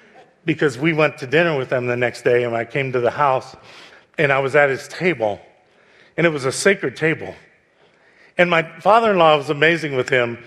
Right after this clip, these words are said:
He, if he met you, he was a yellow for sure. He would always, he talked to you, anybody. He talked to strangers, he talked to anybody. That's what my wife got.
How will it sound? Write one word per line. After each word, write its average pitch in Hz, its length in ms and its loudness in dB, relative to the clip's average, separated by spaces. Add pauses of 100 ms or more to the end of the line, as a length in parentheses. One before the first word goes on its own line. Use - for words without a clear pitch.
(240)
He, 185 100 2
if 185 240 0
he 170 80 -4
met 180 300 0
you, 180 80 -2
he 180 100 0
was 185 220 -2
a 127 40 -4
yellow 117 380 2
for 117 160 -6
sure. 117 440 -2 (460)
He 196 140 -2
would 185 140 0
always, 202 480 2
he 156 180 -8
talked - 360 -2
to 135 60 -8
you, 123 100 -2
anybody. 143 440 0
He 123 60 -10
talked 143 240 -2
to 123 80 -12
strangers, 160 580 -2
he 139 80 -10
talked 135 280 0
to 143 60 -4
anybody. 131 280 -2
That's 160 180 -2
what 165 80 -8
my 151 80 -2
wife 139 260 0
got. 147 280 -2